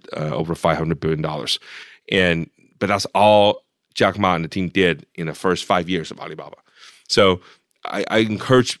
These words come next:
everyone not to get hung up on the things they're doing today. It's important to execute that well and do a good job. But as you, um, s-, stay in this game, new opportunities arises and new, uh,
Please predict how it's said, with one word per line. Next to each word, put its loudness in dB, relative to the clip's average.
everyone 2
not -2
to 2
get -2
hung -4
up 0
on -6
the -6
things -8
they're -2
doing -4
today. -2
It's -8
important -6
to -12
execute -4
that -2
well -4
and -6
do -2
a -6
good -4
job. -2
But 0
as -4
you, 0
um, -2
s-, -4
stay 0
in 0
this -2
game, -2
new 2
opportunities -4
arises -4
and -6
new, -2
uh, -4